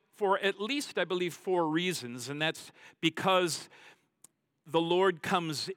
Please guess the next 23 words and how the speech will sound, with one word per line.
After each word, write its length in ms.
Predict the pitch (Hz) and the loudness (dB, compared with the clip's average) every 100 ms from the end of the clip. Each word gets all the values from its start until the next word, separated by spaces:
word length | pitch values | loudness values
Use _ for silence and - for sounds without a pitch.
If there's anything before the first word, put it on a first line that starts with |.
| _ - | _ -2
eagerly, 680 | 180 180 202 202 233 254 - _ _ _ _ _ | 0 4 6 6 4 0 -8 _ _ _ _ _
the 100 | 143 | -2
Lord 340 | 143 147 147 | 2 2 2
comes 440 | - 160 143 131 127 | 0 0 0 -4 -8
mercifully, 960 | 143 156 196 - 214 - 208 208 208 185 _ _ _ - | -4 2 2 2 -2 2 4 4 2 -2 _ _ _ -2
the 100 | 143 | 2
Lord 340 | 147 147 135 | 4 4 2
comes 400 | - 143 131 - - | 0 0 0 -10 -4
purposefully, 880 | 208 208 170 - - 147 135 135 - - - - | -2 0 -4 -8 -2 0 2 0 -6 -20 -20 -12
and 140 | 139 | -2
the 80 | 139 | 0
Lord 280 | 135 135 131 | 2 -2 -2
comes 300 | - 131 120 | -6 -6 -8
faithfully. 600 | - - 147 - 113 104 | -6 0 0 -2 -10 -8
That's 220 | 139 - | -6 -6
my 200 | 160 170 | 0 4
outline 500 | 156 143 131 131 127 | 4 2 -4 -6 -8
for 120 | 123 | -10
the 100 | 123 | -6
rest 260 | 127 123 - | -6 -6 -8
of 80 | 120 | -6
this 160 | 120 | -6
sermon, 520 | - - 147 135 117 | -6 -2 0 0 -4